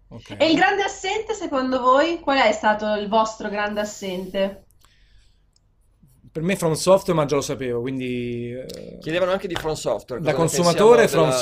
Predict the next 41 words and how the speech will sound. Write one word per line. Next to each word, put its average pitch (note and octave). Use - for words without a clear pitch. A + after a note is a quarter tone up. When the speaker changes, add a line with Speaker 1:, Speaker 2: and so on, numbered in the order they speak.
Speaker 3:
della B2+
Speaker 1:
Software, B2
Speaker 3:
mancanza. B2+
Speaker 1:
siccome F3
già E3
ne D#3
sapevo C#3+
abbastanza, B2+
eh, B2+
ero C3
preparato, A#2+
però C#3+
forse B2+
From A#2+
Software. A2+
The D3+
Last D#3
of F3
Us E3
per D3
me D3+
non C#3+
è C3+
una C3
mancanza, A#2+
cioè B2
ci B2+
poteva C3+
stare C3+
come B2+
non A#2+
starci. -
Speaker 3:
Io C#3
avrei A#2+
voluto A#2+
vedere A#2
qualcosa A#2
di A2
Platinum G2
anche -
quest'anno, -